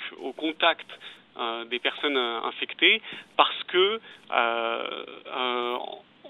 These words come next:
en gros, il y a une petite, il y a une petite chance qu'une personne, euh, qui était en contact et qui a été testée négative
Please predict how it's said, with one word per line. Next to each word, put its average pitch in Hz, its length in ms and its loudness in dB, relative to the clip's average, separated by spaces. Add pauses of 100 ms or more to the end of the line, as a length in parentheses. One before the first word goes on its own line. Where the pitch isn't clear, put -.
(340)
en 151 160 6
gros, 180 260 10
il 160 160 12
y 143 120 6
a - 20 8
une 156 120 2
petite, - 300 -4 (560)
il - 60 -2
y - 20 -2
a 127 60 -4
une 247 40 -14 (120)
petite 208 260 -2 (960)
chance 160 560 8
qu'une 143 180 -6
personne, 156 400 6
euh, 123 160 6 (420)
qui - 100 -4
était 135 120 0
en 131 100 4
contact 165 480 10 (300)
et 139 100 2
qui 147 240 6
a 151 40 12
été 156 200 6
testée 170 360 2
négative 151 580 4